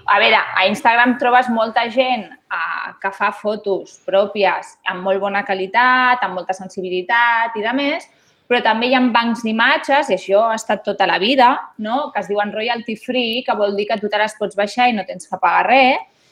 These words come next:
i, i et permet, per lo menos, en un moment determinat, pues, posar una fotografia una mica més maca, pues, a nivell de llum, o sigui, que el que tu estiguis dient, perquè sí que és veritat que nosaltres, amb el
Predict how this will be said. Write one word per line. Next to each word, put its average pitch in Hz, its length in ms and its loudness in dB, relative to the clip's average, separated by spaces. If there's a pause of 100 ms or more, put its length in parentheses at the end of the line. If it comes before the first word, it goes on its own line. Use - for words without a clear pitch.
(260)
i, 220 520 2
i 240 60 4
et 220 180 2
permet, 220 360 0
per 262 140 2
lo 247 100 0
menos, 254 380 2
en 202 160 -2
un 202 80 -6
moment 226 240 -2
determinat, 240 480 2 (220)
pues, 196 160 0
posar 196 420 0
una 226 200 0
fotografia 202 600 -2
una 220 140 0
mica 208 260 0
més 214 200 0
maca, 214 380 2
pues, 208 160 0
a 202 60 4
nivell 190 300 2
de 220 160 2
llum, 202 640 2
o 202 40 -16
sigui, 214 200 -6
que 220 80 0
el 214 120 -2
que 202 120 -4
tu 220 80 -8
estiguis 254 360 -2
dient, 240 220 0
perquè 254 160 -8
sí 220 140 -6
que 262 60 6
és 233 100 0
veritat 254 320 2
que 285 80 6
nosaltres, 247 420 4 (400)
amb 214 240 2
el 196 160 6